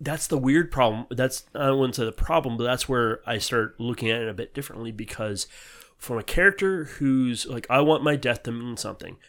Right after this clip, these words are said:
that's all fine and good. I've had characters where I'm like, "I want my death to mean something," but how much does that death mean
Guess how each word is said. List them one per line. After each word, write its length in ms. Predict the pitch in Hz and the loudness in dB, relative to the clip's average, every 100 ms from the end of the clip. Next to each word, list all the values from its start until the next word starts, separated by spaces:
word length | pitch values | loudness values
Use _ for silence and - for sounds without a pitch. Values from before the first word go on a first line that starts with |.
| - - | -14 -4
that's 240 | 113 - | -4 0
all 160 | 117 127 | 0 0
fine 240 | 131 135 | 2 4
and 100 | 135 | 4
good. 140 | 113 98 | 2 -2
I've 140 | 104 | -4
had 240 | - 110 | -4 -4
characters 380 | - 123 135 127 | 0 0 0 -2
where 100 | 117 110 | 0 0
I'm 80 | |
like, 180 | 107 110 | 0 -4
"I 60 | 110 | -4
want 200 | 107 113 | -2 -2
my 100 | 120 | -4
death 240 | 120 110 | -4 -6
to 80 | - | -6
mean 260 | 107 180 180 | -4 -4 -4
something," 420 | - - 82 95 - - - - - - | -6 -10 -12 -14 -16 -20 -20 -20 -20 -6
but 460 | - 165 143 - - - - - | 0 0 0 -6 -14 -20 -20 -6
how 280 | - 160 160 | 4 6 6
much 180 | 160 147 | 4 4
does 160 | 135 | 2
that 260 | 131 123 120 | 4 4 2
death 240 | 127 117 | -2 -2
mean 440 | 117 151 170 113 | -2 2 2 2